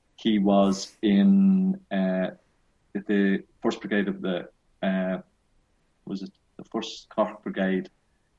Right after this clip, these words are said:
uh, of the I R A, uh, in the War of Independence. Uh, and he was the O C of the I R A prisoners in, um, Spike Island in nineteen twenty-one when the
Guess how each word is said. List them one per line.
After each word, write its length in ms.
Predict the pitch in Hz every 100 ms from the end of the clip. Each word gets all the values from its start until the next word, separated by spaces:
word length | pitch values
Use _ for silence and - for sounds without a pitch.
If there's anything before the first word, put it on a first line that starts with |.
| _
uh, 200 | - 95
of 100 | 98 101
the 100 | 98
I 140 | 98
R 180 | 92 95
A, 200 | 101 - -
uh, 380 | 98 95 92 92 -
in 320 | 101 98 95
the 80 | 90
War 200 | 92 95
of 100 | 95
Independence. 880 | 92 90 - 113 110 110 101 101 - _ _ _ _
Uh, 440 | 98 92 90 90 - -
and 200 | 95 95
he 140 | 113
was 340 | 101 98 98 -
the 120 | 104 -
O 140 | 104
C 540 | 101 - 101 98 95 95
of 340 | 95 92 90 -
the 100 | 92
I 140 | 95 95
R 140 | 95
A 100 | 95
prisoners 600 | - 95 95 95 90 - 98
in, 580 | 95 92 92 90 90 90 -
um, 300 | 90 87 87
Spike 340 | - 104 98
Island 400 | 101 95 90 - _ _ _ _ _ _ _
in 100 | 196
nineteen 320 | 190 190 196
twenty-one 600 | 190 185 - 185 190 208 -
when 320 | 87 87 87
the 220 | 92 87